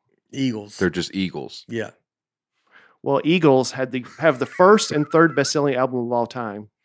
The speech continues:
Speaker 3: That's pretty crazy.
Speaker 1: Could you not say
Speaker 2: Yeah.
Speaker 1: "the" in front of the sentence, though?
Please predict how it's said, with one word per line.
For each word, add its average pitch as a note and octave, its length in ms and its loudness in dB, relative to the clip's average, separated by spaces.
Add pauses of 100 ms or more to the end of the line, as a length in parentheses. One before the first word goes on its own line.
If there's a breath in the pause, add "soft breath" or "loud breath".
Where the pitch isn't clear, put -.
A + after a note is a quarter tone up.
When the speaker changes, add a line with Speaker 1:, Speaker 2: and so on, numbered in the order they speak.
(120)
Speaker 3:
That's G3+ 140 -4
pretty D#4 220 0
crazy. F#3+ 200 4
Speaker 1:
Could D3 60 0
you D#3 60 -2
not E3+ 160 4
say D3+ 180 2
Speaker 2:
Yeah. B2+ 60 0
Speaker 1:
"the" C3+ 360 0
in B2 100 -6
front C3 220 -4
of A2+ 60 -6
the G#2 60 -12
sentence, C#3 400 -6
though? D3 300 -6